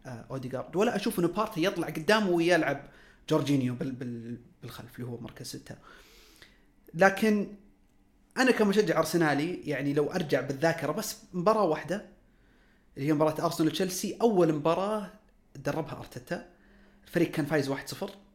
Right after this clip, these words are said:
ضد تشيلسي، وقت ما كان لامبارد مدرب تشيلسي، وكان لامبارد عنده مشاكل مع كانتي وجورجينيو وقتها، وما لعب جورجينيو بمباراة أرسنال، وكان الفريق خسران واحد صفر،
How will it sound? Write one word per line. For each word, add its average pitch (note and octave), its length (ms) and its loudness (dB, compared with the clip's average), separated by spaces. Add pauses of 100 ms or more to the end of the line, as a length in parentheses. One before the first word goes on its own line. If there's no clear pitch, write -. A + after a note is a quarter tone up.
(320)
ضد C#3 100 -12
تشيلسي، C3+ 520 -8
وقت C#3 300 -8
ما C3+ 60 -2
كان C3+ 160 -4
لامبارد C#3 460 -2
مدرب A2+ 280 -10
تشيلسي، G3 360 -10 (400)
وكان F3 260 -2
لامبارد G3 380 -2
عنده D#3+ 200 -2
مشاكل C#3 360 -8
مع C#3 140 -4
كانتي A#3+ 400 -4
وجورجينيو D#3 560 -2 (520)
وقتها، - 260 -20 (800)
وما G#3+ 180 4
لعب D3 260 2
جورجينيو C#3 440 2
بمباراة B2+ 460 -8
أرسنال، D3+ 360 -10 (1160)
وكان F#3 200 -2
الفريق F3+ 200 -2
خسران D3 320 -6
واحد B2 220 -12
صفر، - 240 -14